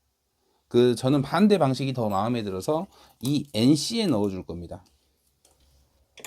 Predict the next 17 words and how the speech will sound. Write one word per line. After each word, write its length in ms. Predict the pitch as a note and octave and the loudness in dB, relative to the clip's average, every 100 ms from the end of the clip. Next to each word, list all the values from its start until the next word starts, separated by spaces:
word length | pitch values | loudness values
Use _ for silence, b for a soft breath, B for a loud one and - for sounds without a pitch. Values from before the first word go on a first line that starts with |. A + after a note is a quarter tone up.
| - b b b b b _ | -20 b b b b b _
자, 100 | - | -4
이렇게 400 | C#3+ D3+ F3 D#3+ | -4 -2 -2 -2
저는 340 | A#2+ C#3 D3+ - | 0 0 0 0
엔씨에 880 | A#2+ C#3+ D#3 - G3 F#3+ E3+ F#3 G3+ | 2 4 2 -2 -4 -2 -2 -2 -4
선을 320 | - G3 F#3 | -2 -2 -2
하나 220 | F3+ F3 | -2 -2
넣어 220 | A#2 C#3 | 2 2
주었고요. 760 | C#3+ B2+ C#3+ C#3+ C3 D#3+ F#3+ G#3 b b b b - | 2 -2 -4 -2 0 0 -2 -6 b b b b -10
그 100 | B2+ | -2
다음 300 | C#3+ D3+ C3 | 0 2 0
이 160 | C3+ | 0
부하 380 | C3+ F#3 G3+ E3+ | -2 2 2 0
쪽, 420 | - C3+ F3 G#3 - - | -4 -2 0 -2 -6 -12
부하 280 | D3+ D#3 D3 | -2 0 0
플러스로 920 | - G3 G3+ G3+ D3 D3 F3 F#3+ - | -4 -2 -2 -4 -6 -2 -2 -4 -6
연결을 380 | G2+ G2 G#2 A#2 | -6 -4 -4 -6
해주겠습니다. 580 | C3+ A#2 - F#2 F2 | -6 -8 -10 -12 -14